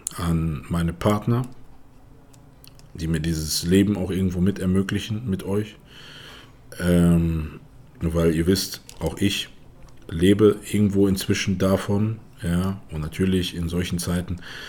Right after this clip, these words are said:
macht man sich da auch wirklich Gedanken, manchmal vielleicht auch Sorgen und denkt sich, wie geht das weiter? Hoffentlich geht das weiter und, und, und. Ähm, das ist alles nicht leicht, denn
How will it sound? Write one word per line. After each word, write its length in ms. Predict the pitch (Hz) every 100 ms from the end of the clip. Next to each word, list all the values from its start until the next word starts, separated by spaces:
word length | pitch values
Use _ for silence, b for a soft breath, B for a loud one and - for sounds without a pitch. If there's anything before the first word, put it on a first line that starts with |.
| B B B
macht 200 | 87 -
man 120 | 85
sich 120 | 87
da 120 | -
auch 160 | 82 85
wirklich 320 | 87 87 90
Gedanken, 640 | - 80 104 131 131 98 98 - - - - - - - - -
manchmal 380 | - 87 87 92
vielleicht 320 | 85 87 85
auch 140 | 82 76
Sorgen 540 | 78 92 110 101 95 80
und 100 | 78
denkt 200 | 78 76
sich, 100 | 78
wie 60 |
geht 200 | 78 76
das 140 | 82 -
weiter? 420 | 95 101 90 85 -
Hoffentlich 400 | - - 78 -
geht 180 | 110 120
das 180 | 101 95
weiter 440 | 92 90 87 82
und, 160 | 87 87
und, 160 | 78 80
und. 240 | 113 120 B B B B B B B - -
Ähm, 460 | 90 87 85 82 78 - - B B B B B B B - - - - - - - - - -
das 120 | -
ist 120 | 85
alles 280 | - 98 101
nicht 160 | 101 -
leicht, 420 | 90 123 143 - - - - - - B B B B B -
denn 320 | 90 95 101